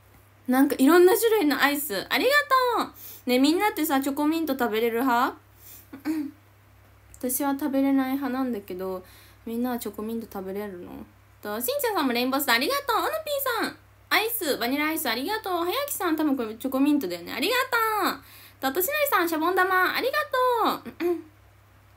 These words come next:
と、オレンジさん、かわいい、ありがとうございます。ザキヤマさん、お金ありがとう。いっちゃんさん、ハートありがとうございます。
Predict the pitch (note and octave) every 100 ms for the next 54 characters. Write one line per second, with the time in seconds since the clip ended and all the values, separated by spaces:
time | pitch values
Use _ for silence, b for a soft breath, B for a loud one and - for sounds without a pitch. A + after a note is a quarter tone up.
0 | _ - B B B B - A3+ G#3+ -
1 | A4 C5 - A#3+ A3 A3 A#3 A#3+ G#3 A#3
2 | E4+ E4 C#4+ C4+ C#4+ D4 D4+ D4+ C#4 A4
3 | C5+ C5+ F#4 F4+ F4 F4 D#4 D#4 A4 A#4
4 | G#4 F#4 D#4 C5 C#5+ B4 A#4+ E4 D4+ C#4
5 | C#4 C4+ D#4 F4+ F4 C#4 C4+ C#4+ D4 D4+
6 | D4+ D4+ D4+